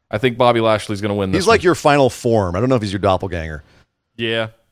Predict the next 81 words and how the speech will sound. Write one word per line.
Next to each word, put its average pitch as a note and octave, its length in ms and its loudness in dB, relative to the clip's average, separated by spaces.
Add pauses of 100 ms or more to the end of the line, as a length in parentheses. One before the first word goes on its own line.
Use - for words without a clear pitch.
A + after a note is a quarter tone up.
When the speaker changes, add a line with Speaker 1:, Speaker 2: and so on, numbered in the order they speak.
(120)
Speaker 2:
He's - 80 -20
got, C3+ 60 -2
Speaker 1:
Yeah. A#2+ 80 -4
Speaker 2:
he's B2+ 80 0
got C#3 80 4
a - 20 6
little C#3 160 4
size A2+ 320 4
on F#2 180 -4
you. F#2 60 -6
You G#2+ 60 -4
guys E3 180 6
share F3+ 220 6
a - 20 6
Speaker 1:
I'm B2+ 60 2
getting B2 180 4
Speaker 2:
beard. C#3+ 100 2
Speaker 1:
close. E3 240 2
His F3+ 200 2
undercut's D#3+ 400 0
a C3+ 40 -4
little A#2+ 200 -2
higher A2 260 -2
than G2 160 -8
mine. F2+ 140 -4
Speaker 2:
Yeah, G#2 240 0
Speaker 1:
So F#2+ 240 -6
Speaker 2:
and B2 200 0
Speaker 1:
I, A#2+ 120 4
Speaker 2:
the G#2+ 80 -6
Speaker 1:
I A#2+ 80 0
have A#2+ 120 2
to. A2 160 -6
I'll, C#3+ 220 4
I'll E3 160 6
get F3 180 2
there. F3 160 4 (160)
I'm F3+ 160 2
graduating. E3 680 4
In B2+ 100 -4
case D3 260 -2
you D3 60 -8
guys C#3 220 4
haven't C3 260 2
noticed, B2 300 0
I'm B2 100 -2
going C3+ 220 2
up B2+ 120 0
higher B2+ 300 4
and A#2 80 0
higher. A2+ 300 0
Speaker 2:
You F3 160 6
are. F3+ 160 8
Speaker 1:
I - 20 6
don't C#3+ 80 6
know D3+ 60 6
if C3+ 60 2
I'm C3+ 100 0
gonna B2+ 80 4
go A#2+ 100 4
Speaker 2:
You A#2 120 4
Speaker 1:
much F3+ 40 8
Speaker 2:
are, E3+ 120 10
Speaker 1:
higher, D3 100 6
Speaker 2:
but C#3 100 2
his D#3+ 140 0
Speaker 1:
though. - 20 -20
Speaker 2:
bald C#3+ 240 4
spot A#2+ 240 2
is F#2+ 160 -10
way, A#2 440 4
way G2+ 180 2
bigger. F2+ 280 -6 (520)
Um, C3+ 460 6
Speaker 1:
Yeah. B2+ 80 -6
Speaker 2:
so B2 40 -16 (360)
you C3 80 -2
got D3+ 140 6
him C#3+ 120 2
on B2 100 2
that. A2 260 -2